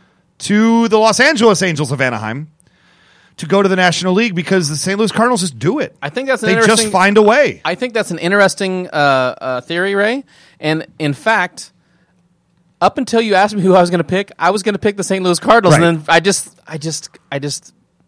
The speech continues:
Speaker 1: Change it up.
Speaker 2: I just changed it up,
Speaker 1: Yep.
Speaker 2: you
Speaker 1: And then
Speaker 2: know?
Speaker 1: in the American League, you'll be shocked at my prediction.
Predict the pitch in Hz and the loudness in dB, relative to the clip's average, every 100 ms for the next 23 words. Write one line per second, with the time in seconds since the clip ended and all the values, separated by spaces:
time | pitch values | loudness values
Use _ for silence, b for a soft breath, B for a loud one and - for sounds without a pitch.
0 | _ - 110 107 160 - - 151 - 160 | _ -12 -10 -2 -2 -4 -12 -14 -12 -12
1 | 151 160 143 110 _ 127 156 208 226 240 | -10 -10 -8 -10 _ -4 0 2 2 2
2 | 233 269 285 202 139 123 127 - _ _ | 4 4 4 2 0 -2 -4 -16 _ _
3 | _ _ - 147 131 - 180 147 - 107 | _ _ -8 -4 -4 -4 -2 -2 -4 -12
4 | 104 98 92 - | -12 -12 -12 -14